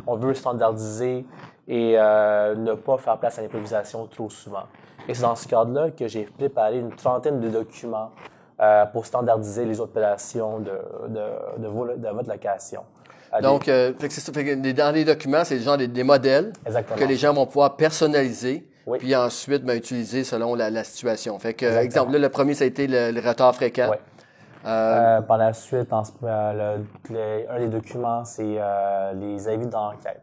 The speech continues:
Speaker 1: Par exemple, un locataire se plaint du tapage excessif que son voisin fait. Ben,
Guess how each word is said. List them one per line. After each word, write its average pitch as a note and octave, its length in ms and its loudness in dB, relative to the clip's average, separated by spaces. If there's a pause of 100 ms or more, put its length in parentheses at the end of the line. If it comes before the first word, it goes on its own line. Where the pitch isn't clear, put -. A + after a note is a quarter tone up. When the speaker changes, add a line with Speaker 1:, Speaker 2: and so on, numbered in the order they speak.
(140)
Speaker 1:
Par A2 160 -6
exemple, C3 540 -4 (440)
un A#2 140 0
locataire A#2 640 2
se - 140 -4
plaint A2+ 380 -6
du G#2+ 140 -8
tapage G#2+ 680 0 (160)
excessif G#2+ 720 -10
que - 80 -10 (480)
son G2+ 280 -8
voisin G2+ 420 -4 (180)
fait. A2 80 -16 (640)
Ben, G2 360 -4